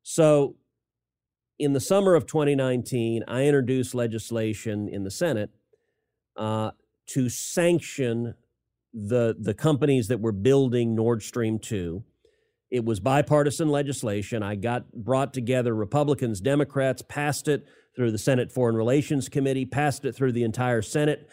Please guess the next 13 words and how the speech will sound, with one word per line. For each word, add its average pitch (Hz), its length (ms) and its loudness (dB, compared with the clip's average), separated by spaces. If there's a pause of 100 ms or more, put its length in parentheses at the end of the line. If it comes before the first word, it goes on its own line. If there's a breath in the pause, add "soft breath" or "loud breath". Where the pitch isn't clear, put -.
(200 soft breath)
passed 151 340 0
it 127 120 -4
through 143 180 2
the 123 120 0
entire 117 380 0
Congress, 147 600 2 (300 soft breath)
and 123 160 0
President 139 420 4
Trump 131 400 0
signed 131 480 2
it 123 140 -2
into 107 180 -2
law. 92 340 -4